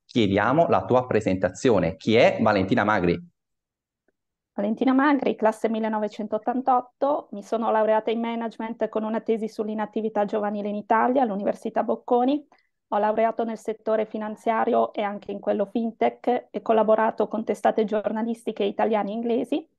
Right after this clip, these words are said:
Speaker 2: Ho curato le relazioni con la stampa per Young Women Network, l'Associazione per l'Empowerment Femminile in Italia. Sono giornalista specializzata in economia e finanza e attualmente coordino la versione online di Wall Street Italia.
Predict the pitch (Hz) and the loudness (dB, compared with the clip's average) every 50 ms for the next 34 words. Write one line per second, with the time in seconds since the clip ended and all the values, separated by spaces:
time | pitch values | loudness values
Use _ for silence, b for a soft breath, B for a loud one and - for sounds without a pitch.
0 | _ _ _ _ _ _ _ _ - - 208 208 226 226 220 214 214 226 214 208 | _ _ _ _ _ _ _ _ -4 -4 -2 0 0 0 0 0 0 0 -2 0
1 | 214 214 208 214 208 - - - 220 220 214 - 214 214 214 214 - - 214 214 | 0 0 0 -2 -4 -6 -6 -8 -8 -8 -6 -4 -4 -4 -4 -4 -4 -4 -4 -4
2 | 214 - 208 - 214 208 226 220 208 214 214 214 233 226 226 220 226 226 262 262 | -4 -6 -6 -2 -2 -2 -2 -2 -4 -4 -4 -6 -6 -6 -6 -6 -6 -6 -6 -8
3 | - _ - 269 285 - - - 285 285 262 - 185 - - 202 - 208 214 - | -8 _ -2 -2 -2 -2 -2 -2 -2 0 0 -2 -4 -6 -8 -4 -4 -4 -6 -4
4 | - 226 214 220 - - 220 220 208 208 202 - 214 214 220 214 196 214 214 220 | -4 -4 -4 -4 -2 -4 -2 0 0 -2 -2 0 -2 0 0 -2 -4 -4 -6 -10
5 | - - - 214 214 208 208 208 208 202 202 214 262 277 - 254 220 208 214 226 | -10 -8 -8 -6 -6 -4 -4 -4 -2 -2 0 0 0 2 2 2 2 2 2 2
6 | 233 262 277 - _ _ _ _ _ _ _ _ _ _ _ - 262 240 220 208 | 2 2 2 0 _ _ _ _ _ _ _ _ _ _ _ -2 0 0 0 0
7 | 214 208 220 220 220 226 - - 214 190 - 214 208 - 226 226 226 208 190 240 | 0 -2 -2 -2 -4 -6 -4 -4 -6 -4 -4 -6 -4 -2 -2 -2 -2 0 2 2
8 | 226 - 208 220 214 202 _ - 233 226 226 240 254 262 - - 311 220 - - | 2 2 0 -6 -6 -8 _ -8 -8 -6 -4 -4 -4 -6 -6 -4 -4 -4 -4 -6
9 | 214 - - 247 - - - 240 240 - 277 285 247 220 214 - - 247 247 - | -8 -2 0 -2 -2 0 -2 -2 0 2 2 2 2 0 0 -2 -4 -4 -2 0
10 | 233 220 220 220 220 220 226 220 208 202 202 202 - - 233 220 247 254 240 - | 0 0 0 -2 -4 -6 -4 -6 -4 -4 -4 -6 -6 -6 -6 -4 -4 -2 -4 -4
11 | - - 247 226 214 208 208 202 - _ - - - - - - - - - - | -4 -6 -6 -6 -6 -6 -8 -10 -12 _ -10 -10 -10 -8 -10 -6 -6 -6 -6 -6
12 | 202 196 - - | -8 -10 -10 -12